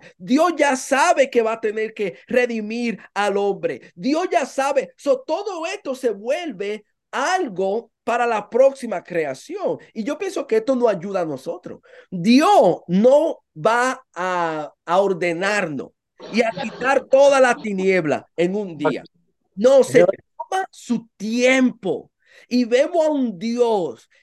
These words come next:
Speaker 1: que en seis días trabaja y que en el séptimo día completa lo que él acabó.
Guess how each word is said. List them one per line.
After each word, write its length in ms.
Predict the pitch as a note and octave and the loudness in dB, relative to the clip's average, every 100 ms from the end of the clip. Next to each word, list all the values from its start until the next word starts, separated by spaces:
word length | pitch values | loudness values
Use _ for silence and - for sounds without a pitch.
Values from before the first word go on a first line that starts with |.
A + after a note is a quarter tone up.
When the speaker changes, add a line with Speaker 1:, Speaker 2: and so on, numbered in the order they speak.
| - | -4
Speaker 1:
que 280 | B3 A#3+ | -2 2
en 140 | A#3+ A3 | 0 -2
seis 520 | - - B3+ E4+ F4+ | -12 -2 -2 -2 -6
días 520 | A#3+ G#3+ B3+ C4+ C4 A#3+ | -12 -10 -8 -8 -10 -10
trabaja 1120 | - G#3+ F#3+ D#3+ F#3 A#3 C4 B3 G3+ E3+ G#2 - _ | -8 -4 -4 -4 -2 0 0 0 -2 -6 -6 -12 _
y 160 | A#3 - | -8 -2
que 120 | B3 | -2
en 100 | A3 | -2
el 140 | G3+ | -4
séptimo 1000 | F#3+ - - D4 E4+ - - D4+ D4 B3+ | -6 -12 0 4 4 2 4 4 8 6
día 680 | G3 F3 B3+ A#3 F3 D#3 C#3+ _ _ - | 6 2 2 4 2 0 -6 _ _ -4
completa 1160 | F#3 E3+ C#3+ _ - G3+ A#3+ A3+ A3+ A#2+ G#2+ _ - | 0 2 0 _ 0 4 4 2 -2 -10 -10 _ -8
lo 200 | B2+ C3 | -6 -4
que 140 | C#3 | -2
él 80 | C3+ | -2
acabó. 480 | B2+ - A2 F#2 D2+ | -4 -6 -10 -10 -16